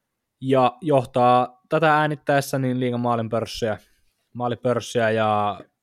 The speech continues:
ö, ilmoittautuu kyllä aivan tosissaan tohon maalipörssin voittotaisteluun.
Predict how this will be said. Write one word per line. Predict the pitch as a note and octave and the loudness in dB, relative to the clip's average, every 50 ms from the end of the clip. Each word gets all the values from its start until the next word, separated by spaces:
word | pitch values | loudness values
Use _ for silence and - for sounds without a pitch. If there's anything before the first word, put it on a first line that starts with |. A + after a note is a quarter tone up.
| _ _ _ _ _ _ _ _ | _ _ _ _ _ _ _ _
ö, | - - - - - G#2+ B2 C3 _ _ _ _ - | -20 -20 -20 -20 -20 -20 -20 _ _ _ _ _ -10
ilmoittautuu | B2+ A#2+ A2+ A2+ - - C#3 C3+ C3+ C#3+ C3+ B2+ | -10 -8 -8 -10 -8 -6 -6 -4 -2 -4 -4 -4
kyllä | C3+ B2+ B2 B2 | -4 -4 -2 -2
aivan | B2 B2 A#2+ A#2 A#2 A2+ _ | -2 -4 -6 -8 -10 -10 _
tosissaan | - B2 B2 B2 A#2 - - A#2+ A2+ A2 | -6 -4 -4 -4 -6 -6 -4 -6 -4 -2
tohon | A2 A2 A#2 A2+ G#2+ G2+ - _ _ _ _ _ _ _ _ _ _ _ _ _ _ _ _ _ _ _ _ _ _ _ _ _ _ _ _ _ - | -2 -2 -2 -2 -4 -6 -12 _ _ _ _ _ _ _ _ _ _ _ _ _ _ _ _ _ _ _ _ _ _ _ _ _ _ _ _ _ 0
maalipörssin | E3 D#3+ D#3 D3+ C3+ - D3 C#3+ C#3 - D3 C#3+ | 2 2 2 2 2 2 2 0 0 -2 -2 0
voittotaisteluun. | C3+ C3+ C3 C3 C3+ B2 - C3 B2+ B2 A#2+ - - B2+ A#2+ A#2 A2+ A2 G#2+ | 2 2 2 2 -2 -4 0 2 2 2 2 0 -2 -2 0 0 0 0 -2